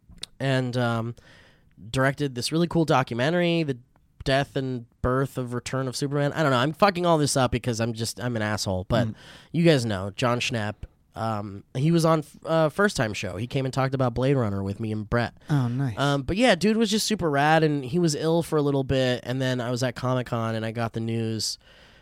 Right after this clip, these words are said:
Speaker 1: and it just, like, made com-, it just put this dark blanket over the rest of Comic-Con
Speaker 2: Mm-hmm.
Speaker 1: for me, which really bummed me out. I mean, I, I, I still had fun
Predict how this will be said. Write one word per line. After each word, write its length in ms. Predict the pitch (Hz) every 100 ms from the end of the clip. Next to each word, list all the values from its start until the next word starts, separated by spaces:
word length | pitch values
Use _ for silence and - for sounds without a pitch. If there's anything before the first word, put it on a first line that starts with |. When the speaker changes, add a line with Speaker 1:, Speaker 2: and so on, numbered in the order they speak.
| _
Speaker 1:
and 140 | - 139
it 40 |
just, 220 | 135 151 156
like, 120 | 135
made 280 | 131 127 117
com-, 280 | - 120 -
it 80 | 135
just 180 | 160 - - -
put 200 | 151 139
this 140 | 135 - -
dark 340 | 131 120 120 -
blanket 460 | 113 110 107 120
over 260 | 104 107 107
the 100 | 101
rest 360 | 101 95 -
of 100 | 107
Comic-Con 720 | - 104 101 107 131 127 139 139 143
Speaker 2:
Mm-hmm. 240 | 117 113 117
Speaker 1:
for 180 | - 147
me, 160 | 151 156
which 160 | 151
really 240 | 160 151 147
bummed 460 | 135 139 147 143
me 100 | 135
out. 140 | 123 139
I 60 |
mean, 140 | 147 165
I, 140 | 160 -
I, 140 | 165 160 - 90 _
I 120 | 165
still 220 | 170 - 214
had 160 | 170
fun 400 | - 160 151 139